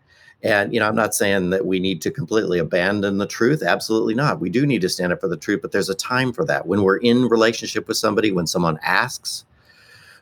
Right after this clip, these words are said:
But, you know, so many Christians are so angry on social media. They're so, they're, they're like, they're all playing the angry prophet. "Hey, let's clear the temple today."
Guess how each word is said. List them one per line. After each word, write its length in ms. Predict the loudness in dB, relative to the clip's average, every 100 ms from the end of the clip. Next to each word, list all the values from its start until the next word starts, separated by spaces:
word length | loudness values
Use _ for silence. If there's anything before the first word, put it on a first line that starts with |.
| 0
But, 280 | 2 4 4
you 60 |
know, 140 | 4 4
so 180 | 4
many 220 | 6 4 2 -2
Christians 400 | -2 -2 -2 0
are 80 | 0
so 340 | 0 0 0 0
angry 540 | 0 2 4 4 4 4
on 160 | 0
social 360 | -2 -2 -2 -2
media. 380 | -2 -2 -6 -6
They're 140 | -4
so, 640 | 0 2 2 2 0 -2 -6
they're, 220 | -8 -8 -2
they're 140 | 0
like, 320 | 2 0 -2
they're 160 | 0 2
all 120 | 2
playing 360 | 0 0 2 2
the 120 | 0
angry 340 | -2 0 -2
prophet. 480 | 0 0 0 0 -6
"Hey, 200 | 0 2
let's 240 | 4 2 -2
clear 300 | 0 2 2
the 80 |
temple 380 | 2 0 0 -2
today." 400 | -2 -4 -4 -8